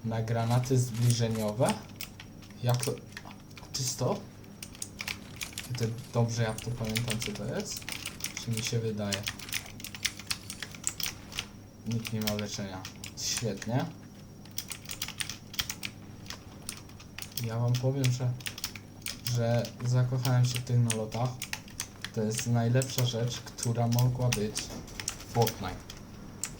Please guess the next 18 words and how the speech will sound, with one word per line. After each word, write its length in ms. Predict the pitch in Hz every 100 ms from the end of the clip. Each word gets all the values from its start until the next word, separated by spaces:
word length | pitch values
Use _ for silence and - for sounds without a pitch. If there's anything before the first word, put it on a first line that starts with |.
| - - - - - - - - - - -
Autentycznie 960 | 120 127 131 127 131 123 - 127 143 - - - - - - - - - - - -
nie 180 | 139 127
wyobrażam 640 | 127 120 139 127 110 147
s-, 160 | - - - - -
sobie 340 | - 113 139
lepszej 380 | 131 131 - 165
rzeczy. 340 | 151 - - 139 - - - - - - - - - - - - - - - - - -
Ej, 200 | 120 117
a, 300 | - 95 -
a 20 | 101
jak 240 | 117 -
to 120 | -
działało? 480 | 120 110 101 95 92 90 - - - - -
Czekaj. 320 | 107 - 98 - - - - - - - - - - - - - - - - - - - - - - - - - - - - - - - - - - - - - - - - -
Bez 180 | 120 -
sensu 360 | 131 117 - 104
to 280 | - -
działa. 200 | 101 -